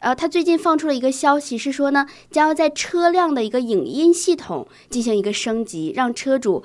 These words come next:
欣赏到I max的一个电影。这个，这，这个，这个挺有意思的，这个。嗯，但是呢，它只是在特定的一些梅赛德斯奔驰的一些高端豪华车型里，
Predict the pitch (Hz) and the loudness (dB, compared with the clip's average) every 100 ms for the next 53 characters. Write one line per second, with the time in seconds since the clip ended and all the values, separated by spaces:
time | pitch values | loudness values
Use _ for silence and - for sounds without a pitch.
0 | - - - 254 247 185 196 180 - - | -10 -12 -6 -4 -4 -2 -2 -2 -6 -6
1 | 311 320 330 370 247 - 208 190 175 180 | 0 6 6 6 0 -6 -2 -2 -2 -2
2 | 175 - _ - 254 226 175 151 196 285 | -4 -6 _ 2 2 4 0 -2 -2 0
3 | 247 - _ - - - 269 247 277 269 | 0 -2 _ -18 -10 -6 -4 -2 -2 -2
4 | 240 214 220 240 233 185 170 190 165 - | 0 0 -2 -4 -4 -6 -4 -6 -8 -10
5 | - - - - 269 220 - - 320 349 | -12 -20 -14 -4 -2 -2 -4 2 4 6
6 | 330 320 349 339 214 240 302 294 - 370 | 4 4 2 0 -2 2 2 2 0 2
7 | 339 285 302 285 302 294 - - 190 208 | 4 2 0 0 2 0 -2 -6 0 0
8 | 311 277 208 214 - - - - - 277 | 2 0 0 -4 -6 -14 -18 -18 -10 -8
9 | 285 339 330 381 - 196 233 254 269 - | 2 4 4 2 -4 -4 -4 -4 -6 -8
10 | _ 330 330 339 330 330 - 185 220 - | _ 6 6 6 0 0 -6 -2 -2 -2
11 | 202 202 220 208 180 180 151 | -8 -6 -8 -6 -4 -4 -4